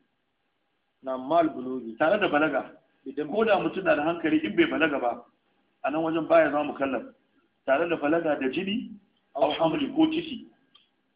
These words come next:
Speaker 1: Aw bi maniyin.
Speaker 2: Ko kuma da maniyi, wato da zaran mutum ya yi mafarki ya fitar da maniyi. Wannan yana nuna ya balaga.
Speaker 1: Aw bi inbati sha'r.
Speaker 2: Ko kuma da tsirar da ainihin gashi.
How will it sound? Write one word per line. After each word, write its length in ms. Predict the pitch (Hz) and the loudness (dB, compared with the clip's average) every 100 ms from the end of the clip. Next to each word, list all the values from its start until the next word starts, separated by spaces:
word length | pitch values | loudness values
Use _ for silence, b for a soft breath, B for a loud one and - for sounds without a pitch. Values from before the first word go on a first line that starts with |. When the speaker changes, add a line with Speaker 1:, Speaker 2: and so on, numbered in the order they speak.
| _ _ _ _ | _ _ _ _
Speaker 1:
Aw 160 | 156 196 | -2 0
bi 120 | 170 | 0
maniyin. 600 | 151 139 147 135 127 131 - _ _ _ _ _ - | 0 -2 -2 -4 -6 -12 -20 _ _ _ _ _ 0
Speaker 2:
Ko 180 | 180 185 | 0 2
kuma 540 | 185 185 180 180 - - | 2 6 6 4 -4 -4
da 80 | 139 | -2
maniyi, 440 | 135 151 147 131 | -2 -2 -2 -4
wato 320 | 139 143 135 110 - - | -6 -6 -6 -8 -16 -14
da 60 | 143 | 0
zaran 300 | 180 185 202 | 2 2 -2
mutum 200 | - 165 | 0 2
ya 120 | 156 | 2
yi 60 | 160 | 0
mafarki 380 | 160 160 - 170 | 0 -2 0 2
ya 120 | 160 | 2
fitar 180 | - 160 | 0 -4
da 80 | |
maniyi. 320 | 127 123 - - _ _ _ _ _ - | -6 -8 -14 -18 _ _ _ _ _ -8
Wannan 220 | 165 160 | -4 -2
yana 200 | 165 151 | 0 0
nuna 200 | 170 160 | 0 4
ya 140 | 165 | 4
balaga. 360 | 147 131 131 107 - _ _ _ _ _ - | 4 0 -2 -8 -12 _ _ _ _ _ -12
Speaker 1:
Aw 120 | 180 | -4
bi 120 | 165 | -4
inbati 420 | 151 143 151 165 - - | -4 -4 -4 -4 -8 -10
sha'r. 240 | 135 120 - _ _ _ | -8 -10 -12 _ _ _
Speaker 2:
Ko 140 | 175 175 | -2 0
kuma 160 | 190 | 0
da 100 | 180 | 0
tsirar 300 | 151 185 196 | 0 2 2
da 80 | 160 | 2
ainihin 380 | 151 156 156 156 | 2 2 2 2
gashi. 400 | 160 151 - - | 2 2 0 -6